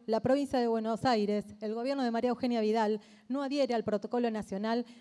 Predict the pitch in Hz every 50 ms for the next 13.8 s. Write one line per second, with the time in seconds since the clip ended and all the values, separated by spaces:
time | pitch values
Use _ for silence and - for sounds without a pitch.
0 | - - 220 220 214 226 226 - - 214 208 214 202 - 208 196 196 190 180 175
1 | 170 170 170 170 - - _ _ _ _ _ - 226 240 247 240 247 233 220 -
2 | 294 285 269 247 226 226 226 226 226 208 208 - 240 240 240 240 233 226 220 214
3 | 208 208 202 196 196 208 208 233 254 240 214 208 202 196 202 202 196 196 190 185
4 | - 202 190 - 220 214 240 262 262 226 208 196 - - - - - - - 254
5 | 254 254 254 240 226 233 240 240 233 214 202 208 220 226 226 233 226 196 - -
6 | - 262 240 233 220 220 226 220 - - - - 202 202 208 202 202 214 - -
7 | 277 285 285 285 262 233 220 202 - 214 208 208 202 - 208 220 233 247 233 240
8 | 233 208 202 202 208 214 214 226 233 240 - 240 233 214 208 - - 294 269 247
9 | 233 233 240 233 - - - - - _ - - 220 214 214 214 214 220 262 277
10 | 262 - - 262 254 262 254 - - - _ _ _ - 226 226 226 226 226 220
11 | 214 202 180 202 208 202 - - 269 254 247 247 247 247 247 247 185 208 190 -
12 | - 285 285 277 269 262 - 254 233 226 196 180 - 202 196 202 190 - 208 220
13 | 233 233 214 220 202 202 185 - 202 202 220 262 277 269 269 262